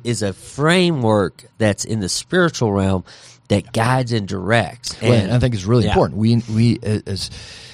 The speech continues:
Speaker 2: as followers of Jesus, right, living in the spiritual realm, walking by the Spirit,
Speaker 1: Uh-huh.
Speaker 2: uh, in the wisdom of God, we have to, and we should expect the Spirit to give us insight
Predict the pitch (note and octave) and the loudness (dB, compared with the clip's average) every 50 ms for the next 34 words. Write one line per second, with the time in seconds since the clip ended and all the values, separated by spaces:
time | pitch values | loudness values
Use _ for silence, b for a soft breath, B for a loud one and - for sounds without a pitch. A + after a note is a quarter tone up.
0 | B B B - G#2+ - - - - A#2+ A#2+ B2 C#3 C3+ A#2+ G2+ E2+ - A2 C3 | B B B -6 -4 -2 -4 -2 0 2 2 4 4 2 0 -2 -4 -4 -4 -4
1 | E3+ C#3 F#2+ F#2 - - F#2+ F#2+ G#2 - - G2 A#2 B2 D3+ D3 C3 A2+ G2 - | -2 -2 -4 -6 -4 -4 -4 -4 -4 -4 -2 0 2 2 4 4 2 2 -2 -4
2 | - - G2+ F#2+ - - - E2+ E2+ E2+ E2+ E2+ E2+ F#2+ F2+ A#1 E2 G2 A2+ B2 | -6 -6 -6 -6 -6 -8 -8 -6 -6 -4 -4 -4 -4 -6 -6 -4 -2 0 0 0
3 | - - D3 C3 A2 F#2+ G2+ G2+ F#2+ E2 D#2 - - - - E2 D#2 D#2 D#2+ E2+ | 0 0 -2 -2 -2 -2 -2 -4 -4 -4 -6 -8 -8 -8 -8 -8 -8 -6 -6 -6
4 | - - A#2 G2+ G2+ F2 D#2+ D#2+ - C3 A#2 G#2+ G#2 G2+ F#2+ F#2 G#2 A#2+ C3+ C3+ | -2 0 2 2 2 2 0 0 2 4 4 6 4 4 2 2 2 2 2 0
5 | C3 A#2+ G#2+ F#2 E2+ - E2+ - A#2+ C3 B2 G2 E2+ E2+ - G2 A#2+ D#3+ G3+ G#3+ | 0 -2 -2 -2 -4 -6 -6 -4 -2 -2 0 -2 -2 -4 -2 0 0 0 0 -2
6 | F3+ - - - A2 G#2+ E2+ F2 A#2 - - - D2+ C#2 F2+ G2+ - - G2+ G2 | -4 -6 -4 -4 -2 -2 -2 -4 -6 -8 -8 -8 -6 -6 -6 -8 -6 -2 -2 0
7 | F2+ F2 G2+ G#2+ - - - - F3+ A3 - D#2 - - - - - F#2+ - - | 0 0 0 -2 -4 -4 -6 -4 -4 -4 -4 -8 -8 -12 -12 -12 -12 -12 -12 -10
8 | D#2+ - - - A2 G2+ - - - D2 F#2+ F2+ F2 - - - B2 C#3+ D#3 - | -10 -10 -10 -8 -6 -8 -8 -8 -8 -8 -6 -6 -6 -8 -6 -4 -2 -2 -2 -4
9 | - G2+ E2+ D#2+ - | -4 -6 -6 -6 -8